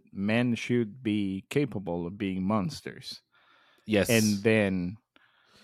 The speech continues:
Speaker 1: being able to control that.
Speaker 2: Correct. Yep.
Speaker 1: So there is something about a capacity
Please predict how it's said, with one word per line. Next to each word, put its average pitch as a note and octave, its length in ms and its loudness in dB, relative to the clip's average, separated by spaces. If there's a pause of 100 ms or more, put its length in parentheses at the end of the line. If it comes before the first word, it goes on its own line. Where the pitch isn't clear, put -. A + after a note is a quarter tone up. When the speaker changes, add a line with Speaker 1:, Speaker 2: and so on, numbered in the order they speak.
(320)
Speaker 1:
being G#2+ 240 2
able G2 220 -2
to - 120 -10
control G2+ 680 0
that. C#2 260 -14 (640)
Speaker 2:
Correct. - 480 -4
Yep. F#2 220 0 (380)
Speaker 1:
So A#2 340 0 (440)
there C3+ 280 4
is C#3 340 2
something C3+ 380 -2
about G2+ 480 0
a A2 140 2
capacity A2+ 1160 -2